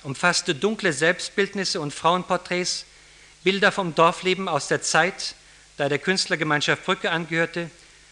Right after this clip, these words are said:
Landschaften und Wirthaus-, Wirtshausszenen, die Folge der Berlin-Aquarelle aus dem Winter neunzehnhundertzehn elf, der Theaqua-, Theateraquarelle,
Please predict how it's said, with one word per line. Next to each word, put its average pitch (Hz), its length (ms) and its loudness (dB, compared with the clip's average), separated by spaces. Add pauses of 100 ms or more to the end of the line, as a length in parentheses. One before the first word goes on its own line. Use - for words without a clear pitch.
(160)
Landschaften 190 680 4
und 143 200 -4
Wirthaus-, 175 500 2
Wirtshausszenen, 170 960 -2 (640)
die 151 80 -2
Folge 196 480 4
der 147 180 2
Berlin-Aquarelle 160 1200 2
aus 143 180 2
dem 139 160 0
Winter 170 360 4
neunzehnhundertzehn 143 840 2
elf, 165 260 0 (840)
der 143 100 2
Theaqua-, 160 680 4 (220)
Theateraquarelle, 175 920 2